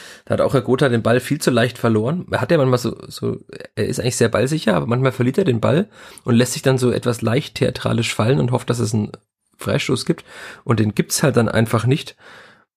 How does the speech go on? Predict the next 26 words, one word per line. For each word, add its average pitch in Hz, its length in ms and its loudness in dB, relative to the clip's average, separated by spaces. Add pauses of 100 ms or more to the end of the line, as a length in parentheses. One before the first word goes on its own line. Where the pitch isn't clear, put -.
(180)
Und - 460 -2
das 117 120 -4
war 110 100 0
gegen 113 180 0
Razgrad 120 320 0
genauso 143 340 4
und 123 80 0
danach 113 220 0
ist 127 80 -4
auch 143 80 -6
das - 140 -6
Tor 110 160 0
gefallen. 104 360 -2
Also 110 160 -6
es - 140 -6
war 113 260 -2
fast 117 240 -4
die 117 80 4
identische 123 420 0
Szene, 131 380 2 (300)
dass - 340 -18 (400)
Branimir 117 340 2
Gotha 117 220 0
den 110 140 2
Ball 113 160 2
verliert. 135 400 -4